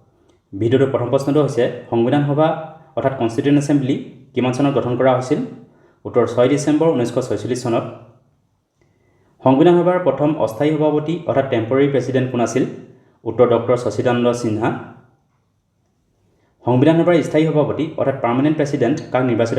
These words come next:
কৰা হৈছিল? উত্তৰ, ডক্টৰ ৰাজেন্দ্ৰ প্ৰসাদক। সংবিধান সভাৰ প্ৰথমখন বৈঠক অৰ্থাৎ কনষ্টিটিউৱেণ্ট এছেম্বলিৰ ফাৰ্ষ্ট ছেছন কেতিয়া অনুষ্ঠিত কৰা হৈছিল? উত্তৰ, ন ডিচেম্বৰ ঊনৈছশ ছয়চল্লিছ চনত। ভাৰতৰ সংবিধানখন কিমান চনত বলবৎ কৰা হৈছিল?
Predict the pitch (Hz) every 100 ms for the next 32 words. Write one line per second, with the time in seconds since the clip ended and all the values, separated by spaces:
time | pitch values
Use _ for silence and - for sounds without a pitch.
0 | 127 131 127 123 175 233 - - _ _
1 | _ - - 120 113 110 123 104 113 123
2 | 117 117 110 - - - - _ _ _
3 | _ _ _ _ _ _ _ _ - 120
4 | 131 156 156 170 127 135 139 156 127 123
5 | 123 151 - - - _ 110 - - 117
6 | 147 151 156 156 151 151 156 156 - 139
7 | 147 151 147 123 147 139 - 113 117 135
8 | 135 139 127 160 - - - _ _ _
9 | _ - 117 113 110 131 147 151 151 160
10 | 131 117 135 123 110 127 131 143 147 -
11 | - - _ _ _ _ _ _ _ _
12 | _ _ _ - 104 143 165 160 151 143
13 | 170 165 175 170 139 143 151 165 165 131
14 | 117 135 156 165 160 147 143